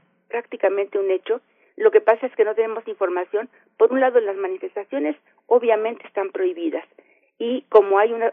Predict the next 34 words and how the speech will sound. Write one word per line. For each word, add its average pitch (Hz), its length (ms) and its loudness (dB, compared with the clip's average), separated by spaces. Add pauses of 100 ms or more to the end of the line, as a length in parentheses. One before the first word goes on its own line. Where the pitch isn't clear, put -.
(100)
como 190 140 -2
ustedes 220 320 -2
mismos 214 340 -6
lo 196 100 -2
mencionaban, 190 520 -4 (300)
hay 214 180 4
una 220 160 -4
censura 208 340 0
muy 202 200 -4
fuerte. 202 440 2 (380)
Se 208 140 4
cortó 202 340 0
internet, 196 600 -2 (120)
parece 202 300 -2
ser 202 220 -2
que 190 220 0 (240)
la 180 160 -4
semana 202 300 -2
que 208 160 -8
entra 202 160 -4
podría 208 500 0
otra 185 220 -4
vez 180 160 -2
restablecerse, - 800 -4 (340)
eh, 160 160 2
algunos 190 420 -2
siste-, - 280 -8
algún 190 300 -4 (100)
parte 240 380 0
del, 151 240 -6 (400)
de 185 120 -4
los 180 140 -4
sistemas 202 500 -2
de, 156 360 0